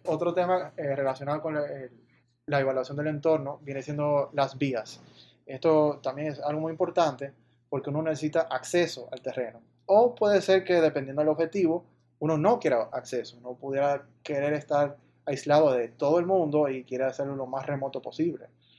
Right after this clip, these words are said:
Pero lo más normal es que la persona quiera buen acceso. Y no solamente acceso, sino tener varios accesos e incluso uno cercano a una arteria vial. Porque eso pudiera desalojar un poquito lo que viene siendo el tránsito.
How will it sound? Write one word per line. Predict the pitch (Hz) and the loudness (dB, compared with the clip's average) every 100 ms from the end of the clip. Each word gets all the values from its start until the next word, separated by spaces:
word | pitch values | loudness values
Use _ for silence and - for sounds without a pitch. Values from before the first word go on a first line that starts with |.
| _ | _
Pero | 175 180 | 4 6
lo | 185 175 | 6 4
más | 170 175 | 2 0
normal | 175 160 156 147 | -2 0 0 0
es | 143 | -4
que | 143 131 147 | -6 -6 -4
la | 135 | -6
persona | 131 147 143 | -4 -8 -8
quiera | 143 143 139 - | -4 -4 -6 -6
buen | 151 160 | 0 2
acceso. | 156 - 131 120 123 165 | 2 -2 -6 -6 -10 -6
Y | |
no | 156 | -6
solamente | 160 190 185 185 180 180 170 - _ _ _ _ | -2 0 0 0 2 2 2 -4 _ _ _ _
acceso, | 147 143 - 160 139 | -2 0 2 2 2
sino | 139 139 143 - _ _ | -6 -6 -6 -8 _ _
tener | - 143 143 131 | -8 -6 -4 4
varios | 170 202 | 4 4
accesos | - 170 139 135 131 _ _ | 0 0 0 -4 -10 _ _
e | 151 | -4
incluso | 143 180 175 151 139 - _ _ | -2 4 4 4 -8 -12 _ _
uno | 156 175 | -6 -4
cercano | 175 185 170 165 | 0 2 4 2
a | 175 | 2
una | 151 | 2
arteria | 135 - 135 143 151 151 - | 0 0 -4 2 4 4 0
vial. | 131 127 160 185 - _ _ _ _ _ _ _ _ _ _ _ _ | -8 4 4 4 -2 _ _ _ _ _ _ _ _ _ _ _ _
Porque | 165 196 | 2 4
eso | 185 202 | 4 2
pudiera | 208 190 190 185 180 185 | 2 6 6 6 4 4
desalojar | 175 165 151 156 | 2 2 0 0
un | 156 | -2
poquito | 143 147 151 | -10 -6 -4
lo | 143 | -4
que | 135 | -6
viene | 120 127 | -10 -12
siendo | 135 117 | -14 -6
el | |
tránsito. | 127 135 - 120 113 | -6 -6 -10 -18 -18